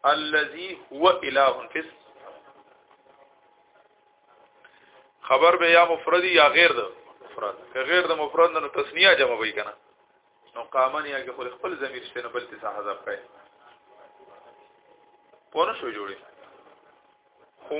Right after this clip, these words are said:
مل-، خو اللذان قاما.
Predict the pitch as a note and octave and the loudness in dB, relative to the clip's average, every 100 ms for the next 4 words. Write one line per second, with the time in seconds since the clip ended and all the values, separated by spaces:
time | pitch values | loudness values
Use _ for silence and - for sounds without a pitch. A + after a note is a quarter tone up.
0 | E3 F#3 F#3+ E3+ D#3 D3+ D#3 D#3+ D3 - | 2 4 4 -6 -6 -6 -4 -4 -6 2
1 | D#3+ F3 D#3+ D3 C#3+ E3+ F#3 G3+ G3 - | 2 4 2 2 6 4 4 0 -12 -18
2 | _ _ _ - _ _ _ _ _ _ | _ _ _ -20 _ _ _ _ _ _
3 | - - _ _ - E3 E3+ D3+ D3+ D3+ | -16 -16 _ _ 2 4 6 4 4 4
4 | A#2+ | 2